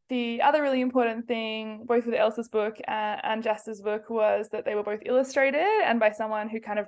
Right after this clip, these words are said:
brought something to the book themselves. So Elsa's book was, was illustrated by Bernard, who was a dad, and we sort of thought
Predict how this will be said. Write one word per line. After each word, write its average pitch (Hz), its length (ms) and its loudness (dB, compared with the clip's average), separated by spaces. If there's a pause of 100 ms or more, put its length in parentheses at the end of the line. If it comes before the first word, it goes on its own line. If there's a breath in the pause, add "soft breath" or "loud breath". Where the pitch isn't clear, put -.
brought 202 320 0
something 226 400 -2
to 233 140 -8
the 220 100 -2
book 220 240 -4
themselves. 226 720 0
So 208 380 4
Elsa's 220 340 -4
book 214 220 -4
was, 196 360 -6
was 226 160 -6
illustrated 208 520 -6
by 202 560 4 (120)
Bernard, 254 500 6
who 233 300 0
was 214 160 2
a 208 60 0
dad, 330 320 6
and 247 100 -4
we 233 140 -2
sort 226 160 -2
of 202 80 -10
thought 208 280 4